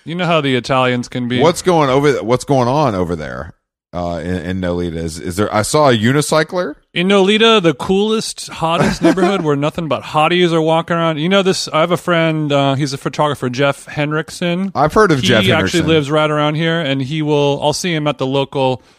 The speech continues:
Speaker 1: you know, the local coffee shop, the local park. You know, maybe his little baby will be playing around in the park. I think he's a pretty cool guy. Do you think? Do you think he's a torched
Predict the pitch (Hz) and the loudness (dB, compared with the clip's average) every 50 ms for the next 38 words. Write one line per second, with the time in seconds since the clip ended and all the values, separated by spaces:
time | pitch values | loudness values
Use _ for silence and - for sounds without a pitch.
0 | _ _ _ _ _ - - 139 120 107 113 120 123 - 113 - - 135 131 131 | _ _ _ _ _ -10 -8 -6 -6 -4 -6 -6 -6 -8 -8 -6 -2 -2 -2 -2
1 | 143 - - 156 135 135 135 143 147 139 - 127 117 - - - - - 165 160 | -2 -2 -2 -2 -2 -2 -2 0 0 0 0 -4 -6 -4 -4 -4 0 2 2 4
2 | 156 160 - - - - - - - 151 151 147 139 139 135 139 143 139 143 131 | 4 2 -2 -4 -16 -16 -16 -16 -10 -8 -4 -2 0 0 0 0 0 -2 0 0
3 | 147 139 131 143 156 143 123 123 147 147 147 151 151 147 147 147 139 143 127 - | 0 0 2 2 0 0 2 2 0 2 2 0 0 2 0 0 -2 -4 -4 -2
4 | 160 151 147 147 143 143 147 143 139 139 131 - 156 151 147 147 - _ _ _ | -2 -2 0 0 0 0 0 0 0 -2 0 0 2 2 0 -2 -6 _ _ _
5 | _ _ - - 190 208 247 220 175 220 247 277 262 - - 151 131 - - 139 | _ _ -6 -4 -2 0 2 2 2 0 0 0 -2 -2 -2 -4 -4 -2 -2 -2
6 | 127 117 120 120 131 139 143 143 139 - 151 147 139 - - _ _ _ _ 127 | 0 0 0 0 0 0 -2 -6 -6 -4 -4 -6 -6 -8 -12 _ _ _ _ -8
7 | 123 135 131 139 139 135 127 123 - 156 143 139 131 127 135 - - 151 143 143 | -8 -6 -4 -2 -2 -4 -4 -6 -8 -6 -4 -4 -4 -4 -6 -4 -2 -2 -2 -2
8 | 147 - - - - - - - | -2 -6 -12 -14 -14 -18 -18 -20